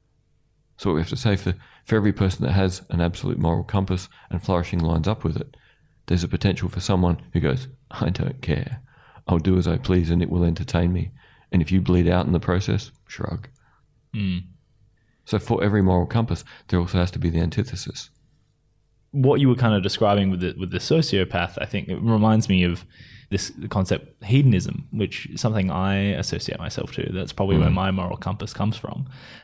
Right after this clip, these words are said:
Speaker 2: Not to say that I'm a sociopath, but it's something that often gets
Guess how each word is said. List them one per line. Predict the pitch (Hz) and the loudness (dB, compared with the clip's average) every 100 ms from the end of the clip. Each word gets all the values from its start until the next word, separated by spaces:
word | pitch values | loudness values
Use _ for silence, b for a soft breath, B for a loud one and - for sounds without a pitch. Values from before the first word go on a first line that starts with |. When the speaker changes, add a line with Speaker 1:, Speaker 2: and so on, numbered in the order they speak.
| B | B
Speaker 2:
Not | 123 - | 0 0
to | 110 | 0
say | 104 92 | 0 2
that | 90 | 2
I'm | 87 | 0
a | |
sociopath, | 90 156 - 87 - - - | 2 0 2 -2 -2 -4 -4
but | 98 | -4
it's | 80 - | -4 -2
something | 104 101 95 | 0 0 0
that | 87 - - | -2 -4 -2
often | 107 - 104 | -2 0 0
gets | 98 92 - - - | 0 0 -4 -10 -16